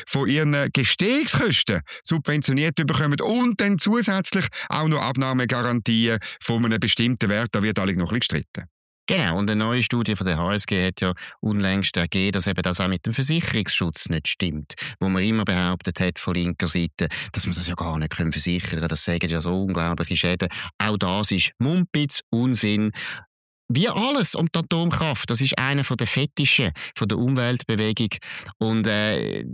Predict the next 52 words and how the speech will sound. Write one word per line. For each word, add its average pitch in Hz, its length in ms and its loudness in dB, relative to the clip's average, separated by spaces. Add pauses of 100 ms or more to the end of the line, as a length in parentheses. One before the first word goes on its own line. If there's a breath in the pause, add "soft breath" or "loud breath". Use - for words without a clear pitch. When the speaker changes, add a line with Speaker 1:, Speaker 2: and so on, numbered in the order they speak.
(140)
Speaker 2:
das 139 280 0
Argument, 123 560 0
das 123 80 2
du 123 140 2
jetzt 127 140 -2
gesagt 117 380 0
hast, 107 160 2
äh, 98 160 0 (300)
sehe 104 120 2
es 98 100 -2
genau 101 300 0
gleich. 101 300 0
Sie 92 160 0
haben, 92 180 2
äh, 87 260 2
sie 92 160 0
haben 90 120 0
die 90 140 0
alten 104 300 0
Argumente 90 520 0
kommen 104 260 0
gar 107 260 0
nicht 110 140 2
mehr, 113 120 2 (360 loud breath)
die 104 120 -2
emotionalen 90 720 0
Argumente 101 520 0
kommen 113 220 0
nicht 117 140 2
mehr, 113 100 0 (160 loud breath)
sondern 110 180 0
sie 107 100 0
bringen 104 260 0
jetzt 95 140 -2
nur 117 120 0
noch 117 80 -2
die 95 100 -2
finanziellen. 87 640 0 (280 loud breath)
Und 107 140 -2
die 117 60 0
finanziellen 135 480 2
sind 147 180 2
aber 123 200 0
auch 113 60 2
insofern 139 540 2
wichtig 131 460 0
gewesen, 127 400 2
weil 127 80 2
es 117 100 0
natürlich 117 520 0
all 131 300 0
diesen 113 300 2